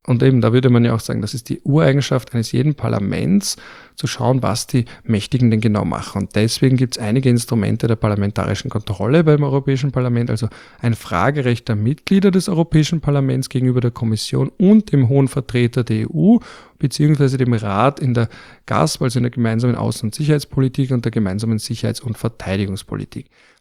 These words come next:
Dann gibt's Berichts- und Informationspflichten, dass eben die Kommission gewissermaßen Rechenschaft ablegen muss und auch der Europäische Rat und der hohe Vertreter, die hohe Vertreterin Rechenschaft ablegen muss gegenüber dem Europäischen Parlament.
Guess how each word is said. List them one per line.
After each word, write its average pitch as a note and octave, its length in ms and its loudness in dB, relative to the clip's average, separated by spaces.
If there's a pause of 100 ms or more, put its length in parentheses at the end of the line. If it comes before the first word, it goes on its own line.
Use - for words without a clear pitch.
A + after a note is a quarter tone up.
(100)
Dann G#2+ 220 0
gibt's E3+ 220 2
Berichts- C#3 440 0
und B2 120 -2
Informationspflichten, C#3 1500 -2 (440)
dass C3 260 0 (260)
eben C3+ 260 2
die B2 100 -4
Kommission C3 840 2
gewissermaßen B2 640 0
Rechenschaft A2+ 840 -2 (280)
ablegen C#3+ 480 0
muss E3+ 220 0
und D#3 140 0
auch B2 100 -2
der C#3 140 -2
Europäische B2 560 -2
Rat G#2 340 -2
und C#3 120 -4
der A#2 80 -2
hohe B2 160 0
Vertreter, A#2 760 -2
die C#3 140 -2
hohe B2 120 0
Vertreterin A#2+ 680 -4
Rechenschaft A#2+ 800 -6
ablegen C3 440 -2
muss E3+ 160 -6
gegenüber C3+ 320 -2
dem C3+ 160 0
Europäischen C3 480 -4
Parlament. B2+ 440 -2